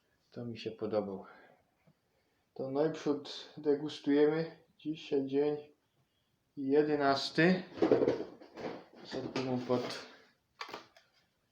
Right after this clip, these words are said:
pod numerem jedenaście. O, jakaś mała buteleczka. O, jakieś takie kwiatowe, kwiatowa etykieta. Flower sour.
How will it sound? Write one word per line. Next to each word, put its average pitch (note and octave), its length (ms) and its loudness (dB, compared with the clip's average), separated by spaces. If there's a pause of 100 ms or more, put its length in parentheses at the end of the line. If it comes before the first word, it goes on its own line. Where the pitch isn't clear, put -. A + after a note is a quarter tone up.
(760)
pod B2+ 220 -6
numerem B2 460 0
jedenaście. B2 720 0 (360)
O, C#3+ 60 -6
jakaś - 360 -10
mała C#3 220 -4
buteleczka. D#3 680 0 (640)
O, D3 120 -4
jakieś A#2+ 320 -8
takie B2 400 -2 (960)
kwiatowe, C3 760 4 (320)
kwiatowa B2+ 440 0
etykieta. B2+ 840 0 (2000)
Flower C#3 720 4
sour. B2 580 4